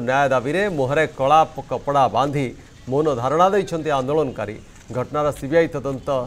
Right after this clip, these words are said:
ଦାବି ସହ ଦୋଷୀ ପୋଲିସ କର୍ମଚାରୀଙ୍କ ଉପରେ ତିନିଶହ ଦୁଇ ଦଫା ଜାରି କରି ଗିରଫ କରାଯାଉ।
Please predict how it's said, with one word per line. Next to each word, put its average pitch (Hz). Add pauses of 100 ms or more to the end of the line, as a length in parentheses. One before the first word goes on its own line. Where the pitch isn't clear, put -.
(580)
ଦାବି 135
ସହ 147
ଦୋଷୀ 135
ପୋଲିସ 127 (260)
କର୍ମଚାରୀଙ୍କ 147
ଉପରେ 127 (560)
ତିନିଶହ 185
ଦୁଇ 202
ଦଫା 185 (420)
ଜାରି 175
କରି 180 (140)
ଗିରଫ 190
କରାଯାଉ। 170